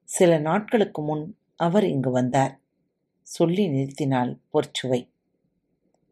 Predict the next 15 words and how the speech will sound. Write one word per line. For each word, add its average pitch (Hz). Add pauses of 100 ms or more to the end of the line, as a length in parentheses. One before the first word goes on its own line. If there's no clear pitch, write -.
(600)
"என்ன 180
நடந்தது?" 208 (100)
எனக் 131
கேட்க 190
சுகமதிக்கு 170
துணிவு 202
வரவில்லை. 127 (720)
அமைதியானாள். 170 (500)
ஆனால் 214 (160)
பொற்சுவையிடமிருந்தும் 185 (200)
எந்த 208
சொல்லும் 139
வரவில்லை. 127 (1080)
அமைதியே 233
நீடித்தது. 143